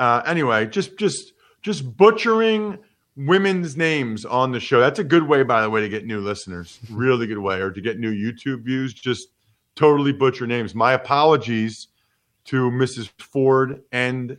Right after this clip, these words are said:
Speaker 1: Sheila. Um, I should have had her daughter's name right in front of me, but maybe we'll save that for Friday. So we'll see. You know, she's, it, it's nice that it's staying in the family, and we'll see how, if any, her daughter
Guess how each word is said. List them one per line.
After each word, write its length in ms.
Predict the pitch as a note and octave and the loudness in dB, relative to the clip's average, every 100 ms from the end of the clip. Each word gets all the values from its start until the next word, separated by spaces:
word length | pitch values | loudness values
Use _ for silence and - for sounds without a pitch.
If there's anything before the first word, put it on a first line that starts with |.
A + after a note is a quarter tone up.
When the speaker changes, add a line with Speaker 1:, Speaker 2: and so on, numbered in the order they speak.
| _ | _
Speaker 1:
Sheila. 600 | - - B2+ A2 F#2+ F#2 - _ _ _ _ _ _ - | -18 -4 0 2 0 -4 -16 _ _ _ _ _ _ -6
Um, 480 | G2+ G2+ G#2 G#2+ - _ - | -4 -2 -4 -8 -16 _ -16
I 80 | A2 | -12
should 180 | - B2 | -4 -2
have 80 | |
had 220 | A#2+ A#2 G2+ | 0 0 0
her 300 | A2+ G2 - | -4 -4 -2
daughter's 400 | A2 A2+ G#2+ F2 | 0 0 -2 -8
name 400 | G#2 G#2 G#2 F#2+ _ _ _ - | -8 -6 -8 -10 _ _ _ -4
right 220 | A2+ A2 | -2 -2
in 120 | G#2 | -4
front 240 | - A2 | -6 -4
of 80 | A#2+ | -4
me, 140 | D3 D#3+ | -8 -6
but 480 | D3+ C#3+ C#3 - _ _ - | 0 2 0 -14 _ _ -8
maybe 180 | F3+ E3+ | -6 -4
we'll 140 | D3+ | -4
save 260 | - C#3+ B2+ | 0 0 0
that 220 | B2 - | -2 -4
for 80 | F#2+ | -12
Friday. 640 | - A#2+ A2+ A2+ A2 G#2+ - _ _ - | -2 0 2 0 -2 -4 -10 _ _ -2
So 160 | F#3+ | 2
we'll 120 | A3 | 2
see. 380 | A3+ D#4 C#4 - - - | 2 2 2 0 -10 -10
You 100 | D3+ | 0
know, 180 | E3 F3+ | 2 2
she's, 300 | F3 D#3+ - | -2 -6 -4
it, 180 | C3+ C#3 | -4 -2
it's 240 | C#3+ - | -4 0
nice 220 | D3+ F3+ | 0 0
that 100 | F3 | -2
it's 140 | D3+ C#3 | -8 -4
staying 300 | E3 D#3+ D#3+ | -2 -2 -2
in 100 | C#3+ | -4
the 60 | |
family, 520 | C#3 E3+ F#3 G#3+ B3+ - _ _ - | -2 0 0 -2 -6 -10 _ _ -6
and 140 | C3 D3 | -2 -2
we'll 100 | C#3+ | -2
see 480 | D#3 E3+ F#3 F3 _ - | 0 0 0 -2 _ -8
how, 340 | A#2+ C#3+ F3 | -2 2 2
if 160 | F3 D3+ | 0 0
any, 420 | D3 E3 F#3+ G3 - | -2 -2 -4 -6 -4
her 160 | C3+ | -4
daughter 540 | C3+ C3+ D3+ D#3+ D#3+ | 0 2 2 0 -4